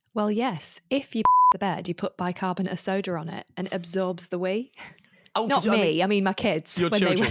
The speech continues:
Speaker 1: wet, <laughs> when they wet
Speaker 2: Andy,
Speaker 1: the bed.
Speaker 2: Andy.
Speaker 1: Yeah. So, uh, a few nights ago, my little boy was like, "Mummy, Mummy." And I was like, "For God's sake." Went into his room at, like, three in the morning. He's like, "I wet myself." And I was like, "No, you didn't. Like, it's just a bit sweat." He was just sweaty.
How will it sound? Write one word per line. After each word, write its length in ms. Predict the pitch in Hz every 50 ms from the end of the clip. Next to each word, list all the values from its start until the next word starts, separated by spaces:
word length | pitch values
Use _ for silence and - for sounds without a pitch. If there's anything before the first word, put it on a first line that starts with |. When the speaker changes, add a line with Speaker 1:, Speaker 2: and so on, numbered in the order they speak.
| - -
Speaker 1:
wet, 100 | - - - _
<laughs> 100 | _ - - -
when 80 | 262 262
they 80 | 226 208
wet 60 | 202
Speaker 2:
Andy, 80 | 180 175
Speaker 1:
the 60 | 185
bed. 200 | 180 180 165 170
Speaker 2:
Andy. 420 | 123 120 120 120 120 117 123 123 123
Speaker 1:
Yeah. 160 | 240 220 165 175 - - - - - -
So, 320 | - - 226 220 208 208 - - -
uh, 180 | 214 208 202 196
a 20 |
few 200 | - - 226 208
nights 260 | 196 208 214 - -
ago, 120 | - - 180
my 80 | 175 175
little 140 | 190 - 175
boy 120 | 202 196 190
was 80 | 202
like, 140 | 196 185 -
"Mummy, 680 | 285 320 330 349 339 339 339 349 349 349 349 349 330 330
Mummy." 200 | 339 339 359 359
And 580 | 359 370 359 359 359 359 359 349 339 302 233 170
I 40 |
was 80 | 180 175
like, 100 | - -
"For 60 | - -
God's 220 | - - - -
sake." 400 | - - - - - 180 - - - - - - -
Went 160 | - 233 208
into 140 | 208 214 214
his 140 | 202 180 185
room 440 | 190 202 190 180 165 156 160 165 165 - -
at, 120 | 190 -
like, 180 | 170 160 - -
three 200 | - - 208 190
in 80 | 185
the 60 | 180 175
morning. 280 | 180 180 180 170 165
He's 100 | 175 175
like, 140 | 220 226 226
"I 80 | 294 294
wet 240 | 277 269 277 302
myself." 880 | 277 277 269 269 269 - 208 220 233 240 240 247 240 233 233 220 208 208 - - - - - _ -
And 100 | 208 233
I 20 | 233
was 100 | 226 -
like, 140 | 254 -
"No, 60 | 262 302
you 160 | 339 359 349
didn't. 480 | - 254 202 190 175 139 165 196 180
Like, 180 | - 220 208 -
it's 100 | - 214
just 220 | - - 226 -
a 40 | 233
bit 140 | 233 220 -
sweat." 240 | - - - 226 -
He 80 | 220
was 120 | 214 202 196
just 180 | 214 208 -
sweaty. 580 | - - 254 277 - - - 185 - - 160 175